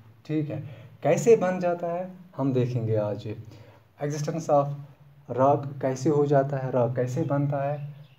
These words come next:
let us see किस तरह बन जाता है।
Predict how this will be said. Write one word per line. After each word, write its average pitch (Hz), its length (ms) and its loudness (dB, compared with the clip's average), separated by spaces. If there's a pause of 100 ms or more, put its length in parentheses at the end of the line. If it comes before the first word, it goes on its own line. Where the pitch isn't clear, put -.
(440)
let 131 140 0
us 127 140 -6 (400)
see 147 400 -6
किस 139 180 -12
तरह 120 160 -4
बन 107 240 -4
जाता 101 280 -12
है। - 380 -16